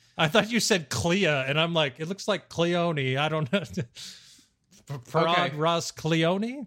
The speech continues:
Speaker 2: Parad Raz Cleone.
Speaker 1: <laughs> That's, I had never really figured that they would put, you know, names with double, uh,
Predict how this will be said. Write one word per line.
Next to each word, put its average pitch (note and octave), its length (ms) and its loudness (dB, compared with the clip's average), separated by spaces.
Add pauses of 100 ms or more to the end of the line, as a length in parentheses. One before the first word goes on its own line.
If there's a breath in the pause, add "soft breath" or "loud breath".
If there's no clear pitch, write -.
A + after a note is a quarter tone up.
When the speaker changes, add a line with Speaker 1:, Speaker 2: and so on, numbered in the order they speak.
(120)
Speaker 2:
Parad F#3 520 2
Raz F3 380 0
Cleone. B2 680 -2 (840)
Speaker 1:
<laughs> - 1300 -4
That's, - 420 -8 (1300 soft breath)
I D#3+ 100 4
had F3 180 0
never F3+ 440 0
really D#3+ 340 2
figured D3+ 460 -2
that C3+ 120 -2
they D3 120 2
would C3+ 200 -4
put, D3 220 -2 (760)
you C3 140 0
know, A#2 320 -2
names C3 460 -2
with A#2+ 160 -2 (400)
double, C3 540 0
uh, A#2+ 400 0